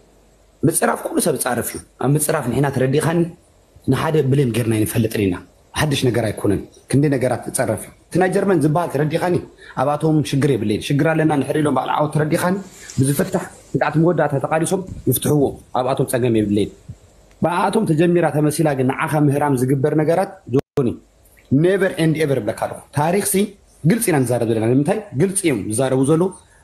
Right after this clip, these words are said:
ታሪክ ኣብ ዝባና ካልኣይ ግዜ ማህደር ኣይትፅሕፍን እያ ብተኣምር። ስለዚ ንሕና ንዓኻ ሕሊፍና ንህበካ ነገር የለን። ኣይኮነን እስኻ ዘለኻዮ ላይቭ፣ እስኻ ዘየለኻዮ ላይቭ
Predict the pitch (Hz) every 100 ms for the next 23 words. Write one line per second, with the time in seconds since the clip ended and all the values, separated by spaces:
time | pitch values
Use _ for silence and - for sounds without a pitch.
0 | _ 143 160 143 139 131 143 147 143 131
1 | 135 139 135 131 156 151 _ _ _ _
2 | _ 139 135 139 117 - - 113 110 104
3 | - - 127 - 127 120 - - _ _
4 | - _ _ - 147 160 175 - - -
5 | 151 190 185 165 170 165 160 165 160 151
6 | 156 156 160 160 139 147 143 151 147 151
7 | 160 151 196 - 165 170 160 196 165 165
8 | 156 165 214 220 - _ _ _ 170 170
9 | 196 170 170 170 165 175 175 175 196